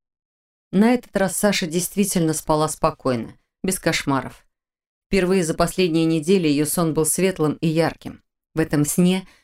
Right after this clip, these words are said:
она стояла на залитом солнцем лугу, щурясь и прикрывая глаза ладонью, смотрела в высокое голубое небо, по которому проплывали редкие пушистые облака, напоминающие сладкую вату, которую продают возле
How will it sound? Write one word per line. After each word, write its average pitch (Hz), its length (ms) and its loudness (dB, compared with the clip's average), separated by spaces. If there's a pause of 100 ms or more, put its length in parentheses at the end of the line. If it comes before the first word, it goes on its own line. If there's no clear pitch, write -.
(160)
она 302 240 2
стояла 277 580 4
на 208 180 2
залитом 208 560 2
солнцем 196 560 0
лугу, 170 560 2
щурясь 220 720 -2
и 165 80 -2
прикрывая 160 640 0
глаза 151 380 0
ладонью, 165 720 2 (240)
смотрела 214 500 2
в 175 40 2
высокое 175 440 0
голубое 160 460 2
небо, 160 360 0
по 151 140 -4
которому 151 480 0
проплывали 147 540 2
редкие 170 440 0
пушистые 160 600 0
облака, 143 580 0 (240)
напоминающие 151 720 0
сладкую 151 500 0
вату, 139 480 -2 (220)
которую 160 340 0
продают 147 380 0
возле 151 340 2